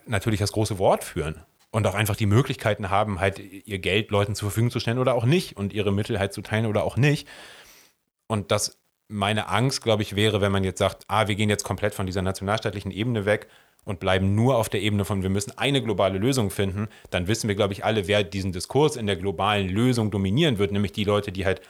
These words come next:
im Weltsystem sowieso dominieren. So, der Westen, die U S A, meinetwegen noch China jetzt mittlerweile, aber das ist ja, also ich glaube, die, das Abkehren von nationalstaatlichen Grenzen sowieso gut und jetzt in dem <laughs> Fall,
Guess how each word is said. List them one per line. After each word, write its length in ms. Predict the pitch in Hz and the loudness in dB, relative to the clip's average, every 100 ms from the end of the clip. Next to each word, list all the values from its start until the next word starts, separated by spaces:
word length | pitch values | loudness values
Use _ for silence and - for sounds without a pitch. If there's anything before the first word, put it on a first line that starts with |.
| _ | _
im 160 | 98 92 | -6 0
Weltsystem 680 | 107 107 98 - 104 104 104 _ _ | 0 0 -6 -2 -2 -2 -6 _ _
sowieso 560 | - 104 95 104 214 107 | -4 -2 0 2 2 2
dominieren. 640 | - 95 85 80 73 71 - _ _ _ _ | -2 -6 -4 -4 -6 -10 -18 _ _ _ _
So, 220 | - 76 - - | -10 -10 -8 -4
der 100 | 92 | 2
Westen, 440 | 95 95 - 82 | 2 2 -4 -6
die 120 | 90 | -6
U 140 | 104 104 | -2 -2
S 160 | - | 0
A, 240 | 90 90 87 - - | 0 0 -2 -8 -18
meinetwegen 480 | - 92 104 104 101 | -6 -2 0 0 2
noch 140 | 101 87 | 0 0
China 280 | 151 180 | 0 2
jetzt 200 | 95 - | 2 0
mittlerweile, 480 | 82 82 80 85 90 | -4 -4 -2 0 0
aber 120 | 85 | 0
das 160 | 87 90 | 0 -2
ist 120 | 107 | 0
ja, 180 | 101 98 - - _ _ _ _ _ _ _ _ _ _ _ _ _ _ 110 | 0 0 -4 -20 _ _ _ _ _ _ _ _ _ _ _ _ _ _ -6
also 160 | 104 | -4
ich 100 | 98 | -2
glaube, 240 | 110 107 107 | 0 2 0
die, 360 | 95 95 87 - _ _ _ _ _ - | 2 2 2 -4 _ _ _ _ _ -6
das 220 | 101 - | -4 0
Abkehren 500 | 110 - - 113 107 | -2 -2 -2 0 0
von 160 | 107 98 | 0 -2
nationalstaatlichen 680 | 92 98 107 107 90 98 | -2 -2 0 0 -4 -6
Grenzen 480 | 85 92 107 98 95 - | 0 0 0 -4 -6 -12
sowieso 360 | - 82 107 135 | -16 -2 0 0
gut 220 | 180 - _ _ - | -2 -6 _ _ -4
und 260 | 107 92 - | -2 -2 0
jetzt 200 | 95 113 | -2 0
in 120 | 101 | 0
dem 220 | 123 123 | 2 2
<laughs> 0 | |
Fall, 340 | - 101 117 | 2 0 0